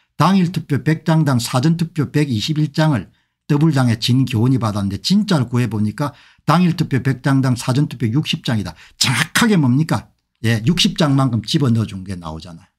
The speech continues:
예. 그래 조작을 심하게 해놓으니까 여러분들 뭡니까? 예, 차이값이 더불당은 플러스 십칠 퍼센트,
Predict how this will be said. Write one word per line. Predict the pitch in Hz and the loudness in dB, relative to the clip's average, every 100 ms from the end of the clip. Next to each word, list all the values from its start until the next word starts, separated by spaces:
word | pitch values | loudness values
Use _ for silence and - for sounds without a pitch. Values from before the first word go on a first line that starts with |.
| _ _ _ _ _ _ _ | _ _ _ _ _ _ _
예. | _ _ _ _ _ _ _ _ _ _ _ _ _ _ | _ _ _ _ _ _ _ _ _ _ _ _ _ _
그래 | - 202 | 0 0
조작을 | 127 127 190 202 | 2 2 4 2
심하게 | - - - - 196 208 214 | 2 2 2 2 2 4 4
해놓으니까 | 156 156 180 156 | 4 4 2 2
여러분들 | 147 139 120 | 2 2 2
뭡니까? | 107 107 123 160 120 - _ _ _ _ | 0 0 0 0 -6 -8 _ _ _ _
예, | 104 101 - | -8 -8 -10
차이값이 | - - 208 185 151 - 160 170 - | -6 0 0 2 -2 0 0 0 0
더불당은 | 151 190 165 143 143 131 - - | 0 2 2 2 0 -2 -8 -2
플러스 | 160 185 175 | 2 2 0
십칠 | - - 170 165 | -2 -2 -2 0
퍼센트, | 170 156 117 92 90 | 0 2 0 -2 -10